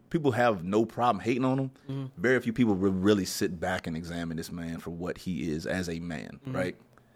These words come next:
Speaker 1: Well, I, a-, as a, let's, as an artist, 'cause that's what he's put himself out there, right? As an artist.
Speaker 2: Mm-hmm.
Speaker 1: I w-, I would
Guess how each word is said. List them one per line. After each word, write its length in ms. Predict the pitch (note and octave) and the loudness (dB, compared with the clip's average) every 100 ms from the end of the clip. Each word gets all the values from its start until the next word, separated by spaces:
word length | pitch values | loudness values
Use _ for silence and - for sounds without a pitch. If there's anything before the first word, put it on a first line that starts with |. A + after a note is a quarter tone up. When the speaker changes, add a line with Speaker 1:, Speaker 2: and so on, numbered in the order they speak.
| _ | _
Speaker 1:
Well, 140 | - - | -6 -2
I, 120 | E2+ - - | -2 -2 -2
a-, 200 | A2 - | 0 4
as 140 | C3 A2+ | 4 6
a, 160 | G2+ F#2+ | 4 4
let's, 160 | C#3 - | 0 4
as 220 | A#2 G2 | 4 4
an 100 | F#2 | 0
artist, 260 | E2+ D#2+ E2+ | -4 -6 -8
'cause 100 | F#2 | 0
that's 140 | G#2 G2 | 0 0
what 80 | F#2 | -4
he's 80 | |
put 120 | - F2+ | -2 -4
himself 320 | D#2+ F2 - | -2 -4 -4
out 140 | D#2+ | -4
there, 80 | - | -4
right? 160 | D#2+ F2+ | -2 0
As 140 | F2+ | 0
an 100 | E2+ | -2
artist. 340 | D#2+ D2 G#1 C3 | -4 -6 -6 -8
Speaker 2:
Mm-hmm. 160 | C3 B2+ - - _ _ _ - | -8 -10 -16 -20 _ _ _ -4
Speaker 1:
I 160 | C3 | 2
w-, 260 | F3 E3+ D#3 - | 4 4 0 0
I 240 | D3+ F#3 F#3+ | 4 6 6
would 400 | E3 D#3 A#2 | 6 4 2